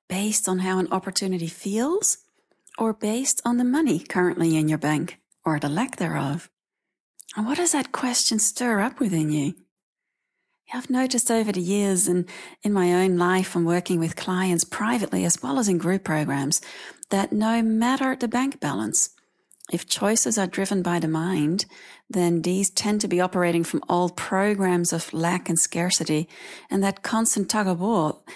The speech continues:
that's driven by the fear of loss. And hence you'll find yourself reacting. It will have you want to hoard and hold on to what you have because there's a fear of losing your security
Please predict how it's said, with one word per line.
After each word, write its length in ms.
that's 220
driven 320
by 120
the 60
fear 320
of 160
loss. 400
And 220
hence 320
you'll 80
find 380
yourself 400
reacting. 540
It 100
will 80
have 220
you 80
want 160
to 40
hoard 600
and 160
hold 280
on 220
to 140
what 180
you 60
have 420
because 300
there's 180
a 60
fear 420
of 100
losing 380
your 140
security 720